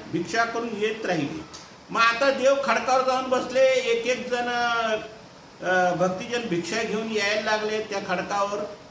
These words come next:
आणि साळसूतपणे म्हणजे बाईसा जसं काय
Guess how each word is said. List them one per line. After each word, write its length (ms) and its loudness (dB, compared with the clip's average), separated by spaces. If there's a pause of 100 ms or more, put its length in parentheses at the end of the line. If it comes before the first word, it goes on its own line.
आणि 140 -4
साळसूतपणे 800 -2
म्हणजे 320 -2
बाईसा 520 -2
जसं 280 -4
काय 420 -2